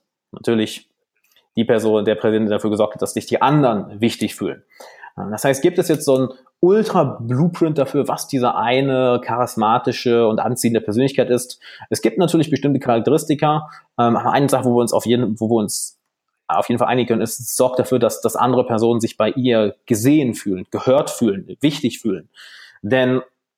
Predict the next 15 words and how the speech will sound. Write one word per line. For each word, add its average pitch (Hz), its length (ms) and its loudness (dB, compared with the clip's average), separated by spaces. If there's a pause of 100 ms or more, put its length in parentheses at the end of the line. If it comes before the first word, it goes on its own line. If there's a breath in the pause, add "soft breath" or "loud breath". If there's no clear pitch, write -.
(420)
es - 80 -6
ist - 120 -4
ein 190 80 0
riesiger 214 240 2
Unterschied, 240 260 0
ob - 120 -6
man 135 260 -2 (380)
auf 151 220 2
eine 143 160 0
Person 123 460 -2
einredet 165 600 2
oder 127 120 0
mit 156 220 -2
ihr 117 160 2
redet. 92 340 -6